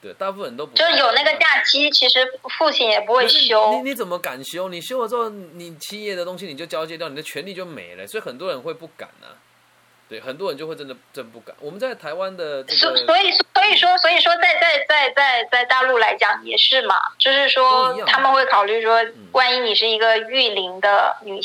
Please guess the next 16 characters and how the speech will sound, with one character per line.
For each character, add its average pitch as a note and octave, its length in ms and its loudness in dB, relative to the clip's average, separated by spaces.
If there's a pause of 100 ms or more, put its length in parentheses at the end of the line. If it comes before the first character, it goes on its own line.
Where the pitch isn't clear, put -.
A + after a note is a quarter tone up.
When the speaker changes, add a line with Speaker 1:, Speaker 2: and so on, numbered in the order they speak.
(140)
Speaker 2:
性， A#3 200 -2 (100)
然 - 200 0
后 A3 240 4 (560)
突 C4+ 160 2
然 B3 180 2
间 B3 280 0
你 G#3 160 -4
就， G#3+ 320 2 (540)
你 G3+ 180 -6
就 A3 120 2
有 G#3+ 280 2
这 A3 120 2
个 A#3+ 120 4
生 C#4 320 2
育 C4+ 160 2
的 G3+ 400 2